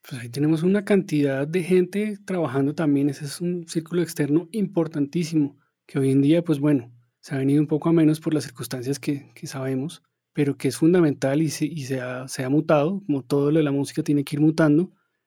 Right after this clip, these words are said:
pero tenemos a un tour manager, tenemos, eh, bueno, la gente de promoción, tenemos a, a gente en el crew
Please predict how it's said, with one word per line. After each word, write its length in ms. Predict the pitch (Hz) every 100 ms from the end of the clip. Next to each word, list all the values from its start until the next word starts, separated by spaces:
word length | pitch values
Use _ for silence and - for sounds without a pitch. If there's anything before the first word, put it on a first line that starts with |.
| _
pero 180 | 156 147
tenemos 420 | 139 139 143 139
a 60 | 143
un 140 | 139
tour 140 | 143 139
manager, 600 | 151 156 139 151 151 151
tenemos, 560 | - 139 135 135 139 -
eh, 300 | 139 139 139 _ _ _ -
bueno, 140 | 143
la 80 | 131
gente 260 | 131 120
de 60 | 143
promoción, 720 | 143 143 131 151 151 151 147 -
tenemos 400 | 143 139 139 143
a, 300 | 147 143 143
a 80 | 151
gente 340 | 151 127 147
en 60 | 151
el 140 | 139
crew 380 | - 151 147